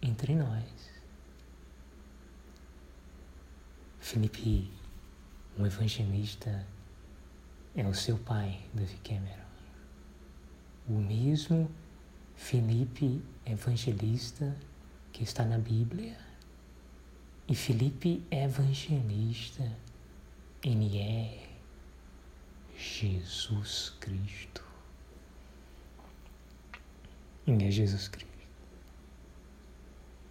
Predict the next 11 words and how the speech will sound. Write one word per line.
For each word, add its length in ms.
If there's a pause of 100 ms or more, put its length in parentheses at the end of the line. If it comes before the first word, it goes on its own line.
(160)
Então 180
é 40
isso, 240
David 200
Cameron. 360 (1400)
Jesus 500
Cristo, 680 (1200)
ele 140
nunca 280
se 180
corrompeu. 720